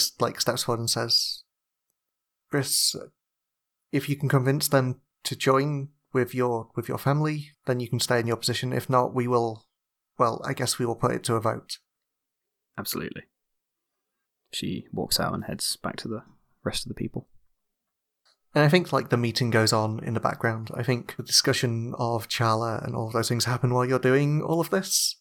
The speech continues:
Speaker 1: I don't think, like, anything's voted on. I don't think anyone can come to that kind of decision. But, you know, Briston is still edging towards, like, trying to break away from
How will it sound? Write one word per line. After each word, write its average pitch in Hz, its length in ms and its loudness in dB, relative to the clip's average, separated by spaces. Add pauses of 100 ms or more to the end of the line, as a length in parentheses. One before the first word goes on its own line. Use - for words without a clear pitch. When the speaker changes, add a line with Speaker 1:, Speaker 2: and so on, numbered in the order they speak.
(440)
Speaker 1:
I 143 100 8
don't 143 180 8
think, 127 260 2
like, 113 200 0
anything's 113 360 0
voted 110 320 2
on. 147 280 2
I 120 80 2
don't 113 220 0
think - 360 -6 (240)
anyone 123 280 -2
can - 160 -10
come 117 260 -2
to 123 120 -2
that 120 220 2
kind 131 300 0
of 135 100 -2
decision. 139 540 0 (240)
But, 123 280 2 (380)
you 131 80 4
know, 113 140 4
Briston 131 360 4
is 123 140 4
still 117 560 4 (260)
edging 120 600 0
towards, 113 480 2
like, 120 160 -2
trying 117 300 -2
to 110 100 -2
break 113 300 -2
away 120 340 2
from 156 560 2